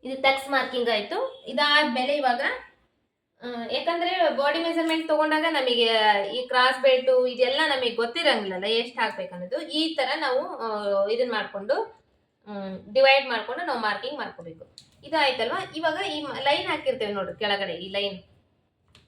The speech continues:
ಫಸ್ಟಿಗೆ ಬ್ಲೌಸ್ ಬ್ಯಾಕ್ ಸೈಡ್ ಹಾಕಿದ ಮೇಲೆ ಹಿಂದಿನ ಕಡೆಯಿಂದ ಈಗ ಮಾರ್ಕ್ ಮಾಡ್ಕೊಂಡು ಈ ಲೈನ್ ಹಾಕಿರ್ತೇವಲ್ಲ, ಈ ಲೈನ್ ಇಂದ ಈ ಕಡೆ ಇವಾಗ ಎರಡು ಇಂಚಿಗೆ ಒಂದು ಮಾರ್ಕ್ ಮಾಡ್ಕೋಬೇಕು.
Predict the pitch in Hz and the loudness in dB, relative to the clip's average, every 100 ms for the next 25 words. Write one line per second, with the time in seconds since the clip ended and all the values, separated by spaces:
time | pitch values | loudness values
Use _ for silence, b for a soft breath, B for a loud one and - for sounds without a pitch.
0 | _ _ _ _ _ _ _ _ 233 233 | _ _ _ _ _ _ _ _ -4 -2
1 | 277 254 254 392 247 233 247 247 220 196 | 0 2 2 2 4 4 6 4 2 2
2 | 190 190 220 233 233 240 226 226 214 220 | 0 2 4 4 2 0 0 -2 -2 -4
3 | 202 208 277 - - b b _ - 254 | -4 -4 -4 -6 -18 b b _ -4 -2
4 | 262 285 277 247 240 269 247 226 226 233 | 0 -2 0 2 4 4 4 2 2 0
5 | 220 247 254 233 208 220 190 - 170 170 | -4 -2 -2 0 0 -2 -6 -12 -14 -12
6 | 175 320 403 _ _ _ - 294 311 294 | -10 -10 -12 _ _ _ -8 -2 4 4
7 | 330 392 370 320 370 427 - 302 302 226 | 4 2 0 0 2 0 0 -2 0 0
8 | 220 381 - - 269 254 302 262 285 349 | 0 -2 -6 -6 -2 0 2 4 6 4
9 | 277 - 233 339 262 220 214 - 294 - | -2 -6 -6 -4 -2 -2 -2 -2 -6 -6
10 | 175 170 - | -8 -10 -14